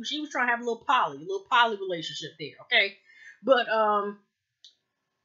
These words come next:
that wasn't mentioned. So when they get there and he's, oh, I guess when Sue seen him, he was on his way to play poker, and, you know, somebody got, basically let somebody go watch the baby while he's gone.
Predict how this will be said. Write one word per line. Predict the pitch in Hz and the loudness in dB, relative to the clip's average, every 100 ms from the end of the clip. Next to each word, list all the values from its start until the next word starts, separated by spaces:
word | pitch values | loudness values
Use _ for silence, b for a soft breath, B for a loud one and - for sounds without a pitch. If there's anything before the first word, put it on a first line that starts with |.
| _ _ - | _ _ 2
that | 247 240 | 4 4
wasn't | 226 240 220 196 175 | 2 2 2 -2 -2
mentioned. | 185 240 277 339 349 | 0 0 -2 -2 -4
So | 349 285 254 | 0 0 0
when | 311 | 0
they | 359 294 | -2 -2
get | 330 330 | -6 -6
there | 302 285 | -4 0
and | 262 254 | 0 -2
he's, | 302 - | -6 -6
oh, | 220 202 | -6 -2
I | 220 | -2
guess | 247 226 | -2 -6
when | 226 | -8
Sue | 220 240 226 | -8 -8 -10
seen | 214 - 233 220 | -12 -8 -6 -6
him, | 214 | -8
he | 233 | -8
was | 220 | -8
on | 214 | -8
his | 202 - | -8 -8
way | 196 | -6
to | 185 | -6
play | 208 180 - | -8 -8 -4
poker, | 214 208 208 202 196 B B B B | -4 -2 -2 0 -2 B B B B
and, | 180 175 170 160 156 156 151 - | -6 -2 -2 -4 -6 -8 -10 -6
you | 202 | -4
know, | 165 160 | -2 -4
somebody | 160 175 160 | -4 -4 -4
got, | 165 147 - - - | -6 -10 -12 -16 -6
basically | 180 170 165 | -6 -4 -6
let | 160 | -6
somebody | - 170 151 | -6 -6 -8
go | 151 131 - | -10 -18 -10
watch | 139 165 - | 0 0 0
the | - | -4
baby | 160 165 170 175 180 | -4 -2 -4 -4 -2
while | 180 | -2
he's | 160 165 160 | -4 -10 -6
gone. | 175 170 165 | -4 -4 -4